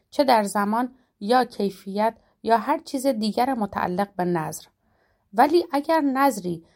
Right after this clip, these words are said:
با کیفیت معین و وقت ثابت برای هر سال داشته ای، باید به نذرت وفا کنی، طبق همان چیزی که نذر کرده ای. جواب: دو، از خداوند مسئلت می نمایم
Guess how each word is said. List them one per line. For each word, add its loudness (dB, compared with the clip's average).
با 6
کیفیت -4
معین -2
و 4
وقت 0
ثابت 0
برای 2
هر -2
سال -2
داشته -2
ای، -4
باید 2
به 0
نذرت -2
وفا 0
کنی، -6
طبق -4
همان 2
چیزی -6
که -6
نذر 2
کرده -6
ای. -8
جواب: 2
دو، -6
از -4
خداوند 4
مسئلت 0
می -4
نمایم -2